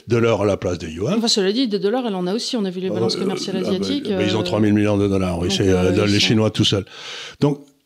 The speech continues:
Speaker 1: on voit très bien le, le, le scénario que veulent monter les Chinois. C'est un scénario où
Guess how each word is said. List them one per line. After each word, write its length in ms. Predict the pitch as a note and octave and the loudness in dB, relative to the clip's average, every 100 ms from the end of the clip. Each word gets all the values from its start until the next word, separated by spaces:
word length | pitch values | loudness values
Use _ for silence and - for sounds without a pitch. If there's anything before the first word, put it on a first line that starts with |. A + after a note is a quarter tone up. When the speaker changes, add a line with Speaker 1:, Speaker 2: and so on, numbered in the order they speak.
| _ - - - | _ -20 -10 -2
Speaker 1:
on 120 | B2+ | 0
voit 180 | B2 A#2+ | 2 2
très 180 | - | 2
bien 180 | D#3 D#3+ | 4 4
le, 200 | B2 G2 | 4 4
le, 240 | G2 G2 F#2 | 4 2 4
le 180 | F#2+ | 2
scénario 400 | F#2 G2+ F#2+ F#2 | 2 0 0 -4
que 100 | F2 | -4
veulent 160 | E2 E2+ - | -8 -8 -8
monter 260 | F2+ F2+ F2+ | -10 -8 -6
les 140 | E2+ | -4
Chinois. 520 | - A#2+ D3+ A3 A#3 - - - _ - | -2 0 0 0 0 -2 -8 -20 _ -12
C'est 220 | - G2 F#2 | -2 -2 -2
un 80 | |
scénario 560 | F#2+ G#2 G2 A2 F3+ A3+ - - - - - | -2 -2 2 4 4 4 -2 -20 -20 -10 2
où 380 | B2+ G#3 A3 | 6 6 4